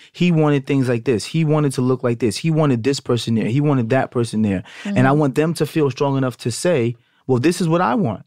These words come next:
Speaker 2: You
Speaker 1: So
Speaker 2: know
Speaker 1: that
Speaker 2: what?
Speaker 1: they
Speaker 2: That
Speaker 1: don't feel
Speaker 2: shocked
Speaker 1: pushed
Speaker 2: me.
Speaker 1: out.
Speaker 2: That shocked me the first time around when we got married. I was expecting for you to just kinda be like, "All right, whatever," like, because I was told historically men don't really care about the
Speaker 1: Mm-hmm.
Speaker 2: weddings and they're just kinda like, "Okay, whatever." Just,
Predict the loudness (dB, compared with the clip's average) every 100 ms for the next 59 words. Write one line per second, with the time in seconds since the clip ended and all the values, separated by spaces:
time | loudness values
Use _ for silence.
0 | _ _ -2 0 2 2 0 0 0 0
1 | 0 -2 -2 -2 -2 -4 -6 _ -8 -4
2 | -4 -2 -4 -4 -4 -6 -6 -6 -6 -6
3 | -8 -8 -6 -6 -8 -8 -8 -8 -8 -6
4 | -6 -8 -12 -20 -20 _ -4 -2 -2 -4
5 | -4 -4 -4 -4 -4 -4 -4 -4 -6 -4
6 | -4 -2 -2 -2 -2 0 -2 -2 -4 -2
7 | -2 -2 -4 -4 -6 -8 -2 -2 -2 -4
8 | -2 -2 -2 -2 -2 -2 -4 -6 -4 -4
9 | -4 -6 -6 -4 -2 0 -2 -2 0 2
10 | 2 0 -4 -4 -4 -6 -8 -6 -6 -4
11 | -6 -6 -6 -4 -2 -4 -4 -4 -4